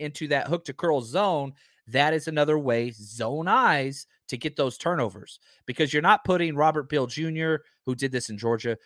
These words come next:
Drake Jackson, who did this at U S C, any of those guys in man-to-man coverage. You're not doing that. You're just spot dropping them.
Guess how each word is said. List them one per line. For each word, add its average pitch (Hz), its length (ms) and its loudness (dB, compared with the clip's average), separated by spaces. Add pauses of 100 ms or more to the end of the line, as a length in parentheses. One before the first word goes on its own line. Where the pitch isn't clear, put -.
Drake 147 200 2
Jackson, 147 400 4
who 117 100 -8
did 117 200 -8
this 120 180 -6
at 110 80 -6
U 113 200 -2
S 110 120 -2
C, 127 320 -8 (180)
any 147 220 2
of 123 80 2
those 151 260 6
guys 123 360 2
in 127 200 -4
man-to-man 123 500 -2
coverage. 117 440 6
You're 127 80 -2
not 147 160 2
doing 101 220 -8
that. 110 280 0 (460)
You're 147 100 -2
just 180 140 -4
spot 175 340 8
dropping 110 400 0
them. 90 140 -16